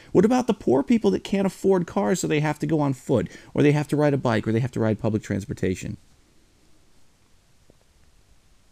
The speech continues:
I see people walking to work every day, trying to get to their retail jobs from their neighborhoods, and their lives are being put in danger every day by drivers who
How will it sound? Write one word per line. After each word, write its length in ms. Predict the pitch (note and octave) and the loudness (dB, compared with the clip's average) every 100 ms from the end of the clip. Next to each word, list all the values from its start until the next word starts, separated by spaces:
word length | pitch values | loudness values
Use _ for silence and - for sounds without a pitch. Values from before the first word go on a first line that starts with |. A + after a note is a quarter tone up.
| _ _ _ _ _ _ - - | _ _ _ _ _ _ -10 0
I 120 | B3+ | 0
see 200 | B3+ G#3+ | 2 2
people 320 | G3 F3+ D#3 | 2 0 0
walking 360 | D#3 F3+ G#3 F3 | 0 0 -2 0
to 60 | |
work 260 | C#3+ C3 B2 - | 2 2 0 0
every 360 | D3 F3+ F3+ D#3+ | 2 4 4 6
day, 500 | E3+ F#3+ G2 F#2 B2 _ _ _ _ _ | 6 6 4 0 -6 _ _ _ _ _
trying 240 | - E3+ G#3 | -2 2 4
to 80 | |
get 100 | G3 F3+ | 2 4
to 60 | |
their 140 | E3+ D3 | 4 6
retail 400 | D3 - C3 G#2+ | 4 4 0 2
jobs 580 | G#2+ E2+ G#2+ E3+ - _ - _ _ | 0 0 -2 -4 -8 _ -20 _ _
from 220 | - E3 | 0 2
their 100 | F3 | 4
neighborhoods, 720 | C#3 G#2 G2 F2 F#2+ D3+ - - _ _ _ _ _ _ _ _ _ _ _ _ _ | 4 4 2 0 -2 -4 -8 -20 _ _ _ _ _ _ _ _ _ _ _ _ _
and 260 | D3+ F#3+ - | 2 2 4
their 240 | E3+ A3+ | 4 6
lives 320 | A3 - C4 | 6 2 2
are 60 | E3 | 6
being 180 | D#3 C#3+ | 6 6
put 160 | F#3 | 2
in 80 | F3 | 2
danger 380 | D#3 F#3+ E3 - | 2 2 0 -4
every 360 | C3+ D#3 D#3 E3 | -2 -2 2 2
day 180 | E3+ F3 | 2 2
by 160 | C3+ | 2
drivers 480 | A#2+ C3 D#3+ C3+ A#2 | 0 0 0 0 2
who 140 | C#3+ | 4